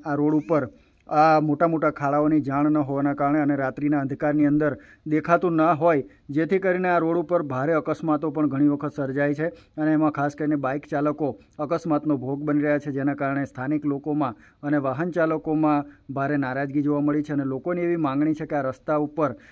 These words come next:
જે રાજગઢથી ખરોડ તરફ જતા રસ્તા ઉપર જે ઘાટી આવેલી છે, નદી પહેલાં, પુલ પહેલાં, એ ઘાટીની અંદર જે આ રસ્તો આપણે જોઈ રહ્યા છીએ, એ રસ્તો ખૂબ જ ખરાબ થઈ ગયો છે,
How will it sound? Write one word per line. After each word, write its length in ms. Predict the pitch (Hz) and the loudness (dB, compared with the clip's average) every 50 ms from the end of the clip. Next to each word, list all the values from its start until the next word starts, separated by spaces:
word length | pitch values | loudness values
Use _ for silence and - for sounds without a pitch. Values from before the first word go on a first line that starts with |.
| - _ - | -20 _ -6
જે 420 | 135 151 156 156 156 156 151 147 | -2 0 2 2 2 2 2 0
રાજગઢથી 840 | 139 139 139 139 139 139 139 139 175 196 202 190 147 160 170 175 | 0 0 0 0 -2 -2 -2 0 2 2 2 2 0 -2 -2 -2
ખરોડ 380 | 175 - - 143 151 170 170 147 | -2 -2 -4 -2 0 0 0 0
તરફ 200 | 156 151 151 143 | 0 -2 -2 -2
જતા 280 | 139 147 139 143 147 139 | -2 -4 -4 -2 -2 -2
રસ્તા 300 | 135 135 131 - - 147 | -2 -2 -4 -4 -2 -2
ઉપર 360 | 147 143 147 151 151 170 165 - - - - - - | -2 -2 -2 -2 -4 -4 -4 -10 -18 -20 -20 -14 -8
જે 140 | 127 151 147 | -4 -4 -2
ઘાટી 420 | 120 131 143 147 151 - 214 202 | -2 -2 -2 -2 0 2 4 6
આવેલી 360 | 190 170 160 156 147 151 147 | 6 6 6 4 2 0 0
છે, 200 | 147 151 160 190 - - _ _ - | -2 -4 -6 -8 -10 -14 _ _ -2
નદી 280 | 139 147 156 156 165 160 | 0 0 2 2 0 0
પહેલાં, 420 | 156 156 147 143 147 143 156 147 | 0 0 0 0 0 0 -2 -2
પુલ 220 | - 147 151 151 | -2 -2 0 0
પહેલાં, 340 | 147 147 139 135 135 143 160 - - - _ _ - | 0 -2 -2 -2 -2 -4 -6 -8 -12 -20 _ _ -4
એ 120 | 151 156 | -4 -4
ઘાટીની 480 | 131 135 135 139 139 147 202 196 190 180 | -2 -4 -6 -6 -4 -2 -2 -2 0 -2
અંદર 240 | 175 175 175 170 156 | -2 0 -2 -2 0
જે 100 | 160 160 | 0 0
આ 80 | 151 | 0
રસ્તો 280 | 139 143 139 - - 175 | 0 -2 -4 -2 -2 -2
આપણે 200 | 156 147 156 151 | -2 0 -2 -2
જોઈ 200 | 139 147 147 151 | 0 0 0 0
રહ્યા 180 | 147 147 147 | 0 0 0
છીએ, 160 | 147 147 156 147 | -2 -2 -4 -2
એ 40 | |
રસ્તો 280 | 135 135 135 - - 151 | -2 -4 -4 -6 -8 -8
ખૂબ 240 | - - 160 156 151 | -6 -6 -4 -4 -4
જ 60 | 143 | -4
ખરાબ 260 | - 135 131 139 147 | -6 -6 -4 -4 -4
થઈ 180 | 143 - 156 151 | -4 -4 -4 -2
ગયો 200 | 147 151 151 147 | -2 -2 -2 -2
છે, 180 | 151 165 170 | -4 -6 -8